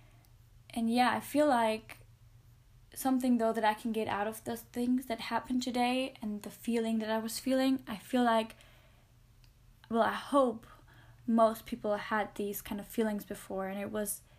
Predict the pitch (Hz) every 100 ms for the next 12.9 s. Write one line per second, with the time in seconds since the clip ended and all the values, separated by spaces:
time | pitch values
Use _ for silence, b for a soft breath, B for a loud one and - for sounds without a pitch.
0 | b b b - 285 339 339 254 - 226
1 | 220 220 - - - - 247 254 220 202
2 | 196 190 - 185 - 202 - 190 190 196
3 | 202 247 214 208 202 - - 190 190 B
4 | B B B - 208 - 208 202 - -
5 | 226 233 247 247 233 247 240 254 254 254
6 | 214 - 208 196 208 208 196 202 196 185
7 | - 240 247 214 208 202 190 202 196 208
8 | 202 180 185 - - - - 190 185 190
9 | - - 247 - B B B B B 262
10 | 254 - - B B 320 B - 226 226
11 | 220 202 - - b b b - - -
12 | - - - - - 226 302 240